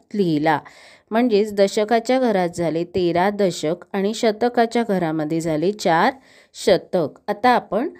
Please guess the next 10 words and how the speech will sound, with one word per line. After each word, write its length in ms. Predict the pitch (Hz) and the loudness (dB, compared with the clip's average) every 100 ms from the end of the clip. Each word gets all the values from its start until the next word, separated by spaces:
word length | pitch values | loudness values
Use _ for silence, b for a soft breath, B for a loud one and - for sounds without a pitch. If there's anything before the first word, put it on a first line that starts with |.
| B B - | B B -4
वजाबाकी 680 | 214 196 220 262 254 - 185 | 0 2 4 2 0 -2 -8
करूयात. 520 | 175 156 143 151 226 - b b b _ - | -6 -8 -6 -6 -6 -8 b b b _ 2
तेरा 380 | 240 240 247 269 - | 4 4 4 2 -2
एकक 520 | 269 285 247 190 175 | -2 -2 0 -2 -2
वजा 360 | 180 180 170 185 | -4 -2 0 -4
पाच 460 | 185 226 233 226 - - | 0 0 0 -2 -6 -2
एकक 380 | 180 175 165 180 - - | -4 -2 -4 -4 -8 -6
उरले 440 | 175 165 185 262 B B - | -4 -2 -2 -2 B B -2
आठ 300 | 175 185 254 - - _ | 0 2 0 -4 -6 _
एकक. 480 | 208 143 - 180 147 | -4 -4 -2 0 0